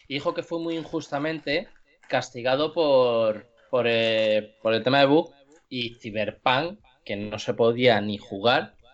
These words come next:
le estaban metiendo, es verdad que le estaban metiendo muchísima caña, que, que también hay títulos a los que no se la han metido. Bueno,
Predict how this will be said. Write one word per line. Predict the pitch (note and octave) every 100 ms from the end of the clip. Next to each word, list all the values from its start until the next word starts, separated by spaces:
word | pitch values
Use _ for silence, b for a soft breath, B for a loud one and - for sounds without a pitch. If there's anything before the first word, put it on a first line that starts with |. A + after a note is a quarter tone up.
| -
le | A#2+
estaban | - G#2+ A2+
metiendo, | A2 A#2 A2+
es | A2+
verdad | A2+ B2+ A#2+
que |
le | F#2
estaban | - G2 G2+
metiendo | G#2 G#2+ G#2+ A#2+ B2+ - _ -
muchísima | A#2 - A2+ B2 A#2
caña, | A2+ A#2 C3 D3+ b b b b _
que, | - A2+ G#2+ G#2 G2+ G#2 G2+
que | A2
también | G2 G2 A2
hay | A2+ A#2 A2
títulos | B2 C3 B2+ C3+
a | B2+
los | A2
que | - G2
no | G#2+
se | -
la | A2+
han | A2
metido. | F#2+ F#2+ B2 G2+
Bueno, | B2 A2 -